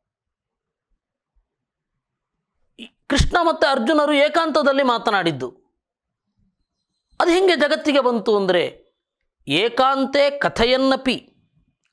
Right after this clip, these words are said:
ಸ್ವಯಮೇವ ವ್ಯಾಸರೂಪೇಣ ಆಹ."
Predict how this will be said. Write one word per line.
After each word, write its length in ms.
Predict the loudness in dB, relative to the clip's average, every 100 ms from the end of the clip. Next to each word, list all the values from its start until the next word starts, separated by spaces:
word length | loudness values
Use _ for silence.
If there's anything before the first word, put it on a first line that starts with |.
| _ _ _ _
ಸ್ವಯಮೇವ 600 | -8 -2 0 2 2 2 2
ವ್ಯಾಸರೂಪೇಣ 840 | 2 0 0 0 2 0 2 0 2
ಆಹ." 600 | 2 0 2 0 0